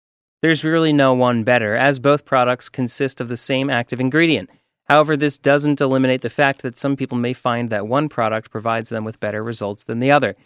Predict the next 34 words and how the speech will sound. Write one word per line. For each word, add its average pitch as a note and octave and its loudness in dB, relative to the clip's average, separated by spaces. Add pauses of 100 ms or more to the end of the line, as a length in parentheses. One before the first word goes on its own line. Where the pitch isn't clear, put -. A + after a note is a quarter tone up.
(300)
The B2+ -2
differences C3+ 0
in A#2 -2
biological A#2+ 0
makeup D3+ 0
may D#3 2
be D#3 0
held C#3+ 2
to D3+ -2
account D3+ -2
for C#3 -8
this. G2+ -8 (340)
This B2+ -2
is B2+ -8
to - -10
say C#3+ 0
that C#3+ -2
you E3+ -2
may E3 0
not F3 0
achieve D#3 -4
the C#3 -4
same E3+ -2
results B2+ -2
that A#2+ -6
your A#2 -6
friend D#3 -2
does A#2+ 0
even D#3 -2
while C#3 4
using B2+ 0
the C3 0
same A#2 -4
product. A#2 0